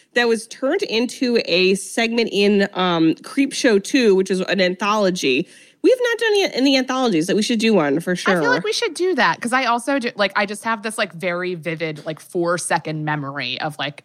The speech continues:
Speaker 2: a scene and being like, "I don't like this. I don't want any part of this.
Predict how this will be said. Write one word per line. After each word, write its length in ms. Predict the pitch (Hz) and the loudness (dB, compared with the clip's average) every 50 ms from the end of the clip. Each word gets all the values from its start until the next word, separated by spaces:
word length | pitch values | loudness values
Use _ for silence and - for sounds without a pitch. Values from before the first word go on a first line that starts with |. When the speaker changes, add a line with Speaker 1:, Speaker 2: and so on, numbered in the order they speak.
| _ - | _ -4
Speaker 2:
a 80 | 165 151 | -4 -4
scene 600 | - - - - 175 156 151 131 143 139 131 - - - | -2 -4 -2 -2 0 0 -2 -2 -4 -8 -10 -10 -6 -2
and 120 | 170 175 175 | -2 0 2
being 220 | 170 165 165 165 | 2 2 0 0
like, 280 | 170 165 160 156 - - | 0 -2 -2 -2 -2 0
"I 140 | 165 175 202 | 0 2 2
don't 180 | 208 214 208 - | 2 0 0 0
like 240 | 190 185 180 - - | 0 -2 -2 -2 -4
this. 260 | 185 175 175 165 - - | -2 -2 -2 -2 -4 -4
I 100 | 165 170 | -2 0
don't 140 | 165 160 | 0 2
want 140 | 165 170 170 | 2 2 2
any 120 | 170 170 170 | 2 0 -2
part 260 | 165 - 165 156 156 | -2 -2 -2 -2 -2
of 60 | 156 | -2
this. 320 | 160 151 147 147 147 - | -4 -6 -6 -6 -8 -10